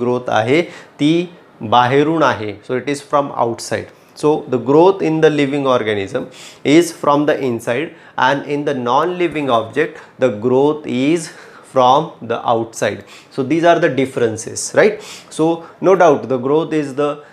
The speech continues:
property of the living organism, but this growth can also be shown by the non-living objects. So we cannot consider the growth as the defining property of the living organism, right? म्हणून आपण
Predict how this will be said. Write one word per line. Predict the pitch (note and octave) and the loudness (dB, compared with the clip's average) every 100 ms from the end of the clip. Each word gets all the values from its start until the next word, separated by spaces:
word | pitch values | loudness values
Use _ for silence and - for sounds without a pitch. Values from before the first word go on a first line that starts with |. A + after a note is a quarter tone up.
| - - | -10 2
property | B2+ C3 D3 D#3 E3 | 2 4 0 2 4
of | D#3 C#3+ | 4 2
the | C3+ | 0
living | C3 B2+ B2 | 0 -2 0
organism, | A2 G2 G2+ F#2+ G2+ F#2 - - | 0 -2 -4 -6 -10 -16 -20 -10
but | B2 D3+ - - | 0 0 0 -14
this | A#2+ D#3+ D#3+ | -4 -4 -4
growth | A#2+ B2 E3 C#3 A#2+ | -4 2 4 2 0
can | - C3 | -2 0
also | B2+ C3 C3+ - | 0 0 -2 -6
be | E3+ G3+ | -4 -6
shown | - E3 A#2+ G#2+ B2 | -4 -2 0 -2 -2
by | A#2+ A#2+ | 2 2
the | B2 B2 | 0 -2
non-living | A#2+ C#3 E3+ E3 C3+ B2+ A2 | 0 0 0 -2 -2 -2 -2
objects. | G#2 G#2+ D#3 F#3 - - - - | -4 0 -2 -2 -12 -20 -20 -6
So | D3 | -2
we | C3 D3+ | 0 2
cannot | E3 F3 F3+ - | 4 4 2 2
consider | C3 C3 D#3+ D#3+ D#3 D3+ D3 - - - | 2 2 0 0 0 0 -6 -12 -20 -4
the | B2 | -2
growth | A2+ C3+ D#3 E3+ | 2 4 6 4
as | - C3+ C#3 D3 - - - | 2 2 4 2 -4 -20 -2
the | B2 | -2
defining | A2+ B2 - D#2+ F3+ D#3 D#3 | 0 -4 -6 -10 -8 -6 -2
property | C3 B2 B2 A#2+ C3 | 0 0 0 -2 0
of | A#2+ A2 | 0 0
the | A2+ | -2
living | A2 G#2 G2+ | -2 -4 -4
organism, | G2 F#2+ G2+ - G#2+ - - | -6 -8 -12 -12 -16 -20 0
right? | D3+ G3 - - - _ _ _ _ _ - - | 0 0 -4 -20 -20 _ _ _ _ _ -20 -10
म्हणून | B2 D3 F#3 C#3+ | 0 4 4 4
आपण | C3+ C#3 C#3 | 2 2 0